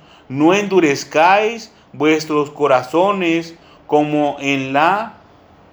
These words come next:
provocación", dice. ¿Quiénes fueron los, quiénes fueron los que, habiendo oído la provocación, quiénes fueron los que, habiendo oído,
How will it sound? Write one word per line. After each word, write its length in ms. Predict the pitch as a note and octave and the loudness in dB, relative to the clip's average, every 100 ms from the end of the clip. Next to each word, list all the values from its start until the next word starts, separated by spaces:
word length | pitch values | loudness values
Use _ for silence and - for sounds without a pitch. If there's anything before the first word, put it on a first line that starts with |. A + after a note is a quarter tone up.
| _ | _
provocación", 1160 | C3+ C3+ B2+ B2+ B2 A#2+ A2+ - D#3 E3+ C#3+ A#2 | -2 2 2 0 0 -2 -2 -2 -2 -2 -4 -10
dice. 380 | A#2 C3 A#2 G2 - _ _ - - _ - | -12 -10 -10 -12 -18 _ _ -20 -20 _ -6
¿Quiénes 360 | F3 G3+ G#3+ G3+ | -2 0 0 0
fueron 600 | E3+ G3 G#3+ F3+ C#3 C3 | 0 4 4 2 0 -2
los, 220 | B2+ C3 - - - | -4 -6 -14 -20 -4
quiénes 260 | D#3 F#3+ F#3 | -2 -2 -4
fueron 500 | F3 F#3 E3 D3+ D3+ - _ _ _ - _ _ | -2 0 0 -6 -12 -20 _ _ _ -20 _ _
los 260 | B2+ C#3+ C#3+ | 0 2 0
que, 380 | - C#3 B2+ B2+ | -4 -6 -6 -2
habiendo 480 | A#2+ B2 C#3+ F3 F#3 | 0 2 0 2 2
oído 360 | D#3+ E3 F3+ F3 | 4 2 0 0
la 140 | D3 | 0
provocación, 840 | B2+ A#2+ A2+ A2+ A2+ C3+ E3 G3+ A3 - _ _ _ _ _ _ - | 0 -4 -2 -4 -4 -4 -4 -4 -14 -20 _ _ _ _ _ _ -6
quiénes 300 | D#3 F#3 F3+ | -2 -2 -4
fueron 360 | E3+ F#3+ F#3+ | 0 2 2
los 220 | F3 D3 | 0 -2
que, 340 | - B2 G#2 - - - - - | -4 -6 -6 -10 -20 -20 -20 -4
habiendo 580 | A2 A#2+ C#3+ E3 F3 F3+ | -2 0 2 2 2 0
oído, 720 | B2+ B2+ D#3 E3+ D3+ C3 B2+ | -2 -2 -2 -2 -2 -2 -4